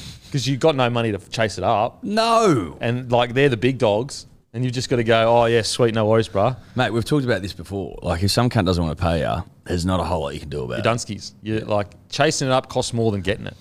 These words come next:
Speaker 1: which is so bullshit. It's so bullshit. Um, but yeah, that, mate, Wild West times, absolute Wild West. Even getting into the beer,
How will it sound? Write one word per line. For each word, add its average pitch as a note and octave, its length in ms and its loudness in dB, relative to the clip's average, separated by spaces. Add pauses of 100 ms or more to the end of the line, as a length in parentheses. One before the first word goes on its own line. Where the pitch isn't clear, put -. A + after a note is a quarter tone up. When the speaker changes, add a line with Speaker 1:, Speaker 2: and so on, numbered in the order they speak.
(320)
Speaker 1:
which B2+ 160 -4
is - 80 -2
so - 260 -4
bullshit. F3+ 800 -6 (480)
It's C3+ 120 -10
so E3 260 0
bullshit. A2+ 440 -2 (580)
Um, G2 520 -2 (520)
but G2+ 220 0
yeah, G2+ 180 0
that, F#2+ 360 -4
mate, F2+ 400 -4
Wild G2+ 420 2
West D#2+ 320 -6
times, D#2+ 400 -12
absolute F#2+ 460 -6 (600)
Wild E2+ 300 -2
West. F2 300 -4
Even G#3 180 0
getting D#3+ 220 0
into B2 160 -4
the A#2+ 80 -4
beer, G2 240 -6